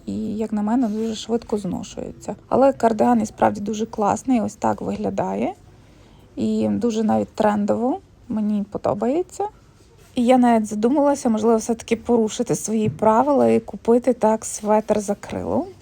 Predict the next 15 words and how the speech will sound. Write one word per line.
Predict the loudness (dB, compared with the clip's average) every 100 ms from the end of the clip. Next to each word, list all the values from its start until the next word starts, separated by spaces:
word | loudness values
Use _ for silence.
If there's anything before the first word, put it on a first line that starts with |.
| -12
чого | -6 -2
я | 0 0
вже | -2
давно | 0 0 2 0
не | -2
робила, | -2 -2 0 0
навіть | 0 0 0 -2
не |
пригадаю, | -2 -2 -2 0 0 0
коли | -2
востаннє | -2 -4 -2 2 2
купляла | 0 -2 0 0 -2
собі | -6 -6 -4 -4
синтетичний | -4 -4 -4 -8 -8 -6 -8
светр. | -6 -4 -4 -4 -10